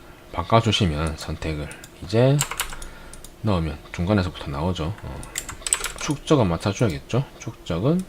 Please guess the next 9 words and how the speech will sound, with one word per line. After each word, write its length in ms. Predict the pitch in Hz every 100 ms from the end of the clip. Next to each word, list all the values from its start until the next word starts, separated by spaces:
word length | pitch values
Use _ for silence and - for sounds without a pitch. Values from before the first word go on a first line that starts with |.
| -
뭐 100 | 82 - -
이. 300 | 147 156 101 71 - - - - - - - - - - - - - - -
음. 120 | 69 - - - - - - - - - - - - - - - -
자, 100 | -
이래가지고, 680 | 135 156 156 151 147 117 120 95 - - -
음, 100 | 85 82
이런 200 | 78 95
식으로 340 | 101 - 76 71 78 - - - - - - - - - - - - -
대충 720 | - - - - 104 80 143